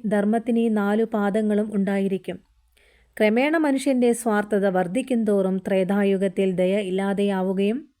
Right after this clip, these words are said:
ദ്വാപരയുഗത്തിൽ ദാനമില്ലാതെയാവുകയും കലിയിൽ ശുചിത്വം ഇല്ലാതെ പോവുകയും ചെയ്യും. അതിൻ്റെ കൂടി ഒരു തെളിവായിരിക്കണം നമ്മുടെ ജലാശയങ്ങളും മറ്റും മനുഷ്യൻ്റെ ആ ദുരഭിമാനത്താൽ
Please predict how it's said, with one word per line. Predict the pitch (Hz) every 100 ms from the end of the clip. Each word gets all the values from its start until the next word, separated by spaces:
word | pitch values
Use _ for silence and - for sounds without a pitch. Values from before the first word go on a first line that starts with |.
| _ _ _ _ _ _ _ _ -
ദ്വാപരയുഗത്തിൽ | 190 208 202 220 233 220 220 226
ദാനമില്ലാതെയാവുകയും | 202 208 254 294 247 220 208 202 202 190 190 190 190 185
കലിയിൽ | - 180 185 185
ശുചിത്വം | 180 185 165 208 208 214
ഇല്ലാതെ | 196 196 190 190
പോവുകയും | - 185 196 190 185 185
ചെയ്യും. | 190 190 185 180 - _ _ _ _ _ _ _ -
അതിൻ്റെ | 185 254 277 294
കൂടി | 285 220 214
ഒരു | 196 190 185 180
തെളിവായിരിക്കണം | - 190 226 254 208 196 196 185 185
നമ്മുടെ | 180 175 196 185 - _ _ _ -
ജലാശയങ്ങളും | 175 170 180 185 214 202 196 196 170 - _ -
മറ്റും | 180 175 202 180 - _ _ _ -
മനുഷ്യൻ്റെ | 180 185 - 208 196
ആ | 185
ദുരഭിമാനത്താൽ | 180 160 180 185 220 214 196 190 202 185